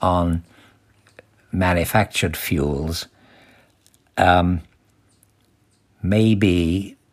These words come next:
but you gotta be real careful if you assume that, say, the hydrocarbon biomass that went into that genuinely was non-greenhouse gas emitting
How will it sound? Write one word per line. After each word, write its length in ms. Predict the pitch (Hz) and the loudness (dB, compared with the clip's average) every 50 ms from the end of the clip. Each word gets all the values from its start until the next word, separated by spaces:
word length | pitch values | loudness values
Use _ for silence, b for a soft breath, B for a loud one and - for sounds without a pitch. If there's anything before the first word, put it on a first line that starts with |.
| _ _ _ _ _ _ _ _ _ _ _ _ _ _ _ _ _ | _ _ _ _ _ _ _ _ _ _ _ _ _ _ _ _ _
but 160 | - 107 - | -4 -4 -2
you 120 | 110 107 104 | -2 0 2
gotta 220 | 113 107 104 101 | 2 2 4 4
be 120 | 107 107 | 4 4
real 300 | 98 98 117 123 127 120 | 4 4 4 4 4 4
careful 560 | 120 - - 127 120 117 110 - - 104 98 98 | 2 0 0 2 4 4 4 2 0 -2 0 0
if 240 | 98 90 - - | 0 0 -2 -2
you 180 | 107 92 98 95 | -2 0 0 0
assume 680 | 82 - - - - - 131 127 113 110 107 107 104 98 | -2 -4 -6 -6 -4 0 2 2 4 4 4 4 2 2
that, 300 | 95 95 - - - - - b b b b b b _ - | 0 -2 -4 -6 -10 -20 -20 b b b b b b _ -20
say, 380 | - - - 113 98 95 92 92 | -18 -6 -2 0 2 2 2 2
the 120 | 87 85 | 0 0
hydrocarbon 1000 | - 113 113 110 101 101 87 - 101 101 98 95 92 98 92 92 92 90 82 85 - _ _ - 226 - _ - | 2 2 2 2 2 0 0 2 2 4 4 2 2 0 -2 -2 -2 -4 -6 -8 -12 _ _ -18 -18 -12 _ -2
biomass 640 | 98 98 98 95 92 90 95 92 92 92 92 - - | 0 2 2 2 2 0 0 0 0 -2 -4 -4 -6
that 160 | - - - | -8 -8 -6
went 240 | - 101 87 82 82 | -4 -4 -4 -4 -4
into 400 | - - 110 101 98 87 - 87 | -6 -4 -4 -2 -2 -2 -4 -4
that 320 | 80 80 82 82 80 - - B B B B B B B B B B - 98 | -2 -2 -2 -2 -2 -4 -8 B B B B B B B B B B -14 -10
genuinely 1000 | - - 110 104 98 104 107 101 98 98 95 92 90 87 85 85 87 85 80 - B B B B B B B | -4 0 2 2 4 4 4 4 4 4 2 2 2 2 2 0 0 0 -2 -6 B B B B B B B
was 260 | - 101 95 90 82 98 | -4 -2 0 0 0 2
non-greenhouse 1300 | 90 90 92 95 95 95 92 90 87 85 - _ _ _ - - 98 92 85 80 82 92 87 85 - - | 2 4 4 4 4 4 4 2 0 -2 -4 _ _ _ -4 -2 0 0 0 0 0 0 0 0 -2 -4
gas 400 | - - 92 85 82 82 - - | -2 0 0 2 0 0 -2 -2
emitting 580 | 82 82 87 98 92 87 82 80 80 80 76 | -2 0 2 2 2 2 2 2 0 0 -2